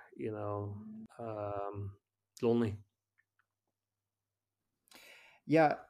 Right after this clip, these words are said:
Speaker 2: I'm, I'm curious if, if you saw a difference, uh, throughout your, through recording or travels or something like that in Western versus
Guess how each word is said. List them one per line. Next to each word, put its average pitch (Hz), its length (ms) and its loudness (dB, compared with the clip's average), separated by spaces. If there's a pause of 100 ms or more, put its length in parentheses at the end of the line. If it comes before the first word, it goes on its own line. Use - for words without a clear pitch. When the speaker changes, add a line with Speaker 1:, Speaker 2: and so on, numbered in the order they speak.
(380)
Speaker 2:
I'm, 160 220 4
I'm 160 140 2
curious 202 540 8
if, 151 260 4
if 143 240 2
you 143 140 4
saw 147 320 4
a 131 160 4
difference, 143 720 -2
uh, 120 340 4 (100)
throughout 120 400 4
your, 117 580 2
through 120 120 0
recording 135 540 4
or 107 80 2
travels 131 560 0
or 123 60 -2
something 127 240 -2
like 127 120 0
that 131 200 0
in 120 220 0
Western 123 600 2
versus 117 600 0